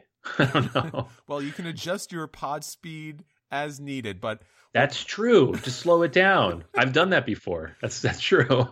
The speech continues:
Speaker 1: <laughs>
Speaker 2: There you go. All right. So let's get on to it because, as we said, it's concentrated, it's quick, and it's here this week.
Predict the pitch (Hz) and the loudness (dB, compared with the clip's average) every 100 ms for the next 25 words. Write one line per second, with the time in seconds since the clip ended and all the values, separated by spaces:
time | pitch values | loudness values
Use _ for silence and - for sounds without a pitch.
0 | 139 123 123 131 156 185 208 123 117 - | -6 -10 -10 -8 -6 -6 -4 -6 -10 -20
1 | - - - - 160 240 269 143 - - | -20 -20 -20 -4 0 2 2 -2 -6 -2
2 | 185 180 - _ _ _ 156 220 233 233 | 0 0 -6 _ _ _ -4 -2 0 0
3 | 233 294 359 170 135 139 185 180 202 190 | 2 2 2 -2 -2 -2 -2 -2 -2 -2
4 | 214 - 226 269 190 202 - 202 247 214 | -2 -2 0 2 0 -2 -2 -4 -4 -4
5 | 214 233 226 - - 240 262 - 190 233 | -4 -4 -8 -8 0 0 0 -6 -6 -6
6 | - - - 254 330 123 85 104 120 196 | -8 -12 -8 -4 -4 -6 -8 -10 -4 -2
7 | - 185 113 82 - | -2 -6 -6 -8 -14